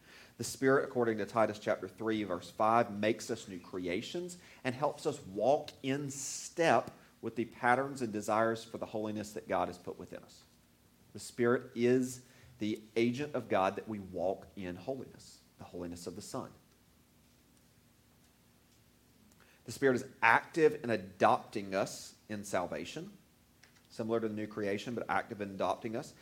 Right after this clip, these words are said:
And the Spirit dwells inside us from First Corinthians six nineteen, which is a call particularly to holiness. If it's the Spirit of God who is holy, who dwells in you, then you have no business uniting or using your body for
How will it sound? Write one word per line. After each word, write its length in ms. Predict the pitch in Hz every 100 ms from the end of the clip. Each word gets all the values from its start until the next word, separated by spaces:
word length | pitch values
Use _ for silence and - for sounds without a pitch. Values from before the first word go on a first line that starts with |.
| - -
And 80 |
the 40 | 120
Spirit 340 | 123 143 -
dwells 640 | 110 110 127 139 156 156 - 143
inside 680 | 139 147 143 - 143 131
us 360 | - - - - - -
from 140 | 104
First 240 | 104 104
Corinthians 320 | 113 110 110 -
six 260 | 107 -
nineteen, 580 | 92 - - 143 165 165 - -
which 140 | 117 107
is 80 |
a 60 | 98
call 400 | - 113 117 113
particularly 640 | - 117 - 131 139 120
to 100 | 123
holiness. 640 | - 120 135 165 202 - - - - _ _ _ _ -
If 160 | 107
it's 120 | 117 -
the 140 | 113
Spirit 680 | - - - 165 196 208 -
of 240 | 135 104
God 360 | 139 147 143 135
who 160 | 120 -
is 340 | 139 165 165
holy, 340 | - 139 135 113
who 100 | 117
dwells 720 | 107 101 120 156 180 180 175
in 240 | - 143
you, 220 | 139 139 123
then 160 | 113
you 100 | 110
have 220 | 113 98
no 340 | 107 117 135 156
business 720 | 139 131 131 127 127 - - - _ _
uniting 720 | 107 110 107 117 131 147 151 -
or 200 | 117 117
using 500 | 107 120 131 131 127
your 160 | 123
body 320 | 110 101 101
for 240 | 104 110